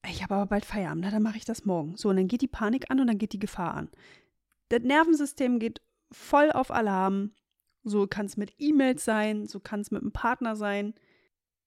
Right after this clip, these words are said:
Und genau das ist es. Und genau dafür ist meine Arbeit. Zu lernen, wie kann ich meinem Nervensystem mehr Kapazität geben?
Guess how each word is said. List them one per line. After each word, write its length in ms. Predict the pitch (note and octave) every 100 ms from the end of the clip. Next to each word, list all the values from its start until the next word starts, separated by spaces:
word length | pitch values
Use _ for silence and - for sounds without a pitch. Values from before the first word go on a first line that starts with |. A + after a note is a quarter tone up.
| _ -
Und 220 | G3+ G3
genau 280 | G#3+ G3+ G#3+
das 220 | A3+ G#3+
ist 240 | - G3 -
es. 180 | F3 -
Und 160 | G3
genau 540 | F#3 F#3 F#3 A3 C#4 C#4 _ _ _ _ _ _ _ _ _ -
dafür 360 | G3+ C4 B3
ist 160 | G#3+ -
meine 260 | G3+ F#3+
Arbeit. 540 | - F#3 F3+ D#3+ - - _ _ _ _ _ _ _ _ -
Zu 240 | - G3+
lernen, 600 | F#3 G3 A3+ C4 D4 F4 - _ _ _ _ _ _
wie 380 | F#3+ F3 F#3 F#4+
kann 220 | - E4
ich 140 | D#4+ C#4
meinem 260 | A#3+ A3
Nervensystem 720 | G3+ G#3 G#3+ G3 G3 - F#3+
mehr 100 | F3
Kapazität 800 | E3+ F3 - D#3+ D3 - D3+ -
geben? 240 | - A#3+